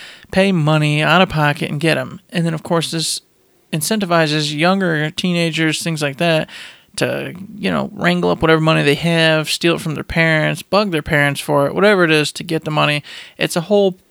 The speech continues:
it's a whole problem. It's a whole shindig. And then, of course, loot boxes themselves, you usually, when you open those, it's random loot. You don't know what you're gonna get. You might get a legendary, you might get the cool thing you wanted, probably you won't,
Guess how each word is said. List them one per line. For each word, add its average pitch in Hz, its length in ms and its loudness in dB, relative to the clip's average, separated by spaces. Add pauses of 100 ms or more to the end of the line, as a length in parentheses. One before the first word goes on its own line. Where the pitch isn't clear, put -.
it's - 120 -10
a 165 60 -2
whole 180 240 2
problem. - 480 -4
It's - 120 -8
a 156 40 -2
whole 165 180 2
shindig. 139 480 -6 (440)
And 170 120 2
then, 175 80 2
of 156 120 -4
course, 165 420 2 (300)
loot 175 200 0
boxes 156 380 0
themselves, 147 920 0 (240)
you 190 220 -4
usually, 185 560 0
when 151 160 -2
you 147 120 2
open 160 200 2
those, 156 260 0
it's - 220 -8
random 151 480 0
loot. 143 240 -2
You - 140 -6
don't 202 160 4
know 202 80 0
what - 160 -2
you're - 40 -6
gonna 65 140 -6
get. 65 280 -10 (360)
You 139 140 -6
might 147 180 -2
get 165 160 2
a 165 100 2
legendary, 160 720 2
you 151 120 -4
might 151 180 -4
get 156 200 -6
the 160 80 -6
cool 170 200 -2
thing 160 200 -2
you 156 100 -2
wanted, 156 360 0 (360)
probably 156 560 2
you 143 140 2
won't, 139 340 -2